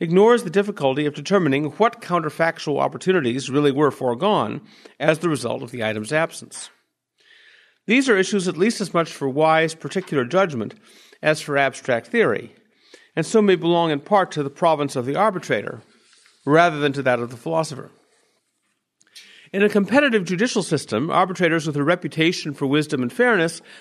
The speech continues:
will have a chance to outcompete their rivals. So then, if you transfer property to me on condition that I do something that I then don't do,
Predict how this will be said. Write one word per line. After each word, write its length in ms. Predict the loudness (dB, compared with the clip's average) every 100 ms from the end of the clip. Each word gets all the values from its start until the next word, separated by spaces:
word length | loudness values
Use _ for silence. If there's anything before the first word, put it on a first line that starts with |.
| _
will 120 | 2
have 140 | 4
a 40 | 2
chance 300 | 2 0 0
to 100 | -2
outcompete 460 | -2 -2 -8 -8 -4
their 120 | 0
rivals. 580 | 0 0 -4 -16 -18 -20 _ _ _ _ _ _ _ _ _ _ _ _ -20 _ -10
So 300 | 2 2 4
then, 240 | 2 0
if 120 | -2
you 60 | -6
transfer 540 | 0 0 0 -2 -8
property 680 | -2 0 0 -2 -4 -4 -10 _ _ _ _ -6
to 100 | 0
me 340 | 2 2 -2
on 260 | -2 -2 -2
condition 600 | -4 -2 -2 -4 -6 -4
that 100 | 0
I 120 | 0
do 180 | -2 -4
something 420 | -2 -4 -4 -4
that 100 | -2
I 80 | -2
then 220 | -2 -2
don't 280 | 0 -2 -4
do, 300 | -8 -8